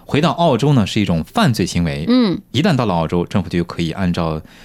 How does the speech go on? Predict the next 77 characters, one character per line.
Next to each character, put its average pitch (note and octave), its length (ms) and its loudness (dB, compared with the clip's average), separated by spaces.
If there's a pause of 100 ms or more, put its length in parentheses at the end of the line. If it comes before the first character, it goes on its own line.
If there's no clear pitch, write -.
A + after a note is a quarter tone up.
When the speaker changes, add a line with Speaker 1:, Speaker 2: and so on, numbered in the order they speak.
(240)
Speaker 1:
这 - 120 -2
个 F2+ 120 0
命 G#2 180 4
令 G2 140 4
呢 D#2+ 80 2
进 E2+ 120 -4
行 E2 160 -2
控 D#3 300 2
制， F#2+ 300 -4
要 G2+ 120 0
求 F2 140 -4
其 - 160 -8
经 B2+ 160 0
常 F2 160 -2
去 G#2 80 -2
警 E2+ 140 -4
察 F2 120 -4
局 F2 140 -2
报 B2 160 0
到 A#2 140 2
啊， G2 320 0 (340)
遵 C3 180 2
守 F2 220 -2
宵 C3 240 0
禁 B2+ 180 2
啊， E2+ 120 0
以 - 20 -4
及 D#2+ 100 -8
禁 A#2+ 200 0
止 G2 80 0
使 F2 160 -4
用 F#2 100 2
某 D2+ 140 -2
些 G2 180 -4
技 - 240 -2
术。 - 240 -12 (200)
Speaker 2:
嗯， G#3 440 2 (520)
我 - 40 2
们 G#3+ 80 4
来 A#3+ 80 2
看 D4 160 2
看 C#4+ 100 4
最 C4+ 160 0
近 A3 300 2
离 F#3+ 100 2
视 - 140 -2
频 G#3 180 0
报 G#3 200 2
道 G3+ 160 2
的， E3+ 100 2
哎， F3+ 160 2
这 A3 140 -2
两 F3 80 2
天 G3 100 2
看 G#3+ 160 -2
视 G#3+ 140 0
频 G#3 120 2
心 A#3+ 140 2
里 A#3+ 80 4
挺 E3+ 220 0
难 - 200 -2
过 G#3+ 220 2
的。 E3 100 0
你 G3+ 80 4
吃 - 200 0
过 D#4+ 140 2
那 D4+ 160 6
章 D4+ 220 4
鱼 C#4+ 120 6
小 A#3 180 0
丸 D#3+ 220 0
子 A3 160 0
吗， G3+ 120 4
俊 F3 200 0
杰？ B2 260 -4 (360)
Speaker 1:
吃 - 160 -2
过。 F#2 160 0